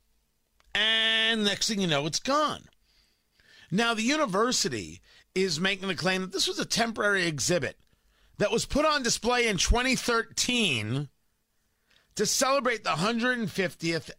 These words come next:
anniversary of the Gettysburg Address.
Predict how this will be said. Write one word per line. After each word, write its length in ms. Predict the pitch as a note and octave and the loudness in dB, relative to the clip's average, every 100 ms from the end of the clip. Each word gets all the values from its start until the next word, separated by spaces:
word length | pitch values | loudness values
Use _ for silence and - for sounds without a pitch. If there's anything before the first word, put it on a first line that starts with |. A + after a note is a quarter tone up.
| E3+ | -2
anniversary 1040 | E3+ D#3 A#2 F#3 A3+ - D3 G2+ C#2+ F#2+ _ _ _ _ _ _ _ _ _ _ - | 0 -2 -2 -2 -2 -4 -4 -6 -12 -18 _ _ _ _ _ _ _ _ _ _ -2
of 380 | A3 A#3+ A#3 A3 | 0 2 0 -4
the 160 | G3+ G3+ | -4 -4
Gettysburg 600 | D#3 D#3+ D#3+ A2 D3+ C#3 | -2 -2 -2 -2 -4 -4
Address. 680 | A#2+ A2 F#2 - - - | -6 -6 -8 -10 -12 -14